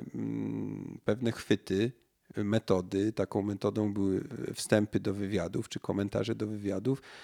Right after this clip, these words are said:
gdzie najczęściej była wobec swoich rozmówców bezlitosna. Już takie wprowadzenie, że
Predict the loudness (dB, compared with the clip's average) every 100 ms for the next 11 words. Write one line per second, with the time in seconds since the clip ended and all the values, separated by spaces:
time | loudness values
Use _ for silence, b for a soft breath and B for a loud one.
0 | B B 4 4 4 2 2 2 4 4
1 | 4 2 0 2 2 4 2 2 0 0
2 | 4 6 6 4 0 -2 -4 -6 -6 0
3 | 4 4 2 0 0 4 4 2 -2 -4
4 | -8 -10 _ _ -4 0 2 2 2 0